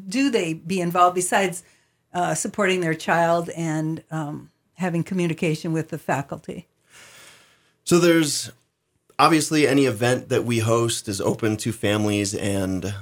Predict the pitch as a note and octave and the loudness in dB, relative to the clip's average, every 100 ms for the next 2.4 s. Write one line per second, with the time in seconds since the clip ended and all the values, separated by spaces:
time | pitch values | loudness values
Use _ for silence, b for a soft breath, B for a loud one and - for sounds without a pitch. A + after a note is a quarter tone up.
0 | - F#2+ D#2 B1+ - - A2+ G#2 G2+ G2+ | -4 -4 -4 -8 -6 0 2 2 2 2
1 | G2 G2+ - b b b - A2+ G#2 G#2 | 0 -2 -4 b b b -2 2 2 2
2 | G#2 G2+ G2+ | 2 0 -2